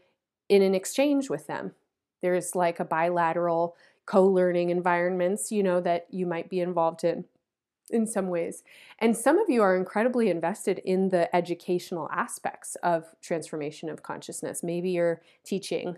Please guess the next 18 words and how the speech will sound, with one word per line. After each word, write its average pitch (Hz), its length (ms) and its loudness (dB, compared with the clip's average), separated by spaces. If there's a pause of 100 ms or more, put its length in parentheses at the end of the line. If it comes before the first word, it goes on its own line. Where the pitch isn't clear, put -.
them, 170 360 -2
<laughs> - 20 -2
you 220 200 6
know, 180 280 2
and 175 280 0
really, 175 360 0
like, 160 400 -6 (280)
in 190 200 4
a 175 60 6
place 170 380 0
where 170 120 4
that's 160 240 0
the 160 80 -6
thing 160 260 -4
where 160 120 -4
you're 151 120 -6
focused 160 480 -8
on. - 220 -10